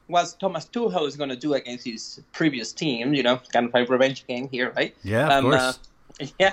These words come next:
Speaker 1: exactly. And, um, and, you know, P S G has been playing with his four two two two two, similar to what R B Leipzig used to play, uh, before, um,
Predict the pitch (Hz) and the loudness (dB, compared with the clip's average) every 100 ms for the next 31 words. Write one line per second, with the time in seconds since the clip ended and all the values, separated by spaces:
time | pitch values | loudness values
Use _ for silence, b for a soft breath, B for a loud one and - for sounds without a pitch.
0 | - 151 - - 131 139 - - - B | 0 -2 -2 -4 -2 -2 -6 -20 -16 B
1 | B B 151 156 156 147 143 139 - B | B B -2 0 -2 -4 -6 -10 -20 B
2 | B B B - 165 165 160 151 165 117 | B B B -6 -4 -4 -8 -12 -12 -12
3 | 107 - - - - - B B B B | -16 -20 -20 -20 -20 -18 B B B B
4 | - - - - - - - - - 254 | -16 -16 -18 -20 -18 -16 -16 -16 -10 -6
5 | 254 247 220 208 185 185 180 156 151 - | -6 -4 -6 -4 -2 -2 -2 -2 -4 0
6 | 185 170 165 - 214 196 - 196 175 - | 4 4 2 -6 -4 -6 -4 -4 -4 -4
7 | 190 180 - 190 175 165 165 165 - 170 | -4 -4 -2 2 2 0 -2 -4 -4 0
8 | 160 151 151 139 131 135 147 156 147 147 | 2 2 2 2 2 4 2 2 0 -2
9 | 151 143 147 147 147 139 139 123 120 113 | -4 -10 -10 -10 -4 -2 -2 -4 -6 -8
10 | 123 - 127 123 117 113 110 | -12 -6 -2 2 2 2 2